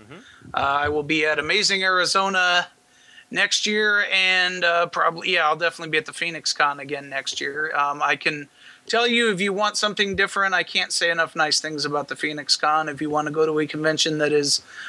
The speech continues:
Speaker 2: very much comic book based, by all means, seek us out. Unfortunately, it would involve coming to Phoenix
Speaker 1: <laughs>
Speaker 2: around Memorial Day
Speaker 1: Yeah.
Speaker 2: when it's,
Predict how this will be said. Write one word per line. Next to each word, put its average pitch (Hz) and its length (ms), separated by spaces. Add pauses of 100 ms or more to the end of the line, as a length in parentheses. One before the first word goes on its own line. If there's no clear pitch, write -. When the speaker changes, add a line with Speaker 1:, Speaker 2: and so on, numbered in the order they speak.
(140)
Speaker 2:
very 202 360
much 220 320
comic 165 420
book 143 240
based, 135 380
by 147 120
all 156 120
means, 160 320
seek 165 380
us 156 160
out. 170 260
Unfortunately, 170 920 (420)
it 185 140
would 190 160
involve 185 340
coming 170 300
to 165 60
Phoenix 165 640
Speaker 1:
<laughs> - 40
Speaker 2:
around 165 400
Memorial 170 560
Day 151 460
Speaker 1:
Yeah. 302 540
Speaker 2:
when 302 180
it's, 185 120